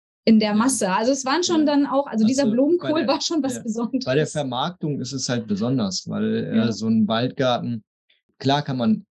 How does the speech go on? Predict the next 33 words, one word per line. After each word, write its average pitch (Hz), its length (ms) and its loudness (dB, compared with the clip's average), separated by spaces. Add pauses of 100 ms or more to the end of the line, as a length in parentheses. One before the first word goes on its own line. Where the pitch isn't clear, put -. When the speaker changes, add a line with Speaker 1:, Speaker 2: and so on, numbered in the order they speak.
Speaker 2:
einige 135 340 2
Sachen 117 320 -6
so 120 180 -4
einstellen, 117 600 0
dass 113 200 -2
man 107 200 4
eine 101 120 -2
Erntezeit 110 600 -6
hat, 147 380 -4 (140)
wo 113 180 0
man 101 460 2
viel 131 220 0
davon 139 300 -4
hat, 127 120 -6
aber 107 140 -2
meistens 143 480 0
ist 123 100 -8
es 117 140 -6
so 123 160 -2
ausgelegt, 107 600 -2
dass 107 100 -6
du 90 100 -8
immer 135 220 4
ein 110 120 2
bisschen 110 320 -6
hast. 92 280 -12 (260)
Über 110 200 2
das 107 80 2
ganze 120 280 -2
Jahr 104 180 -2
verteilt 107 440 -6
hast 107 200 -10
du 110 200 -4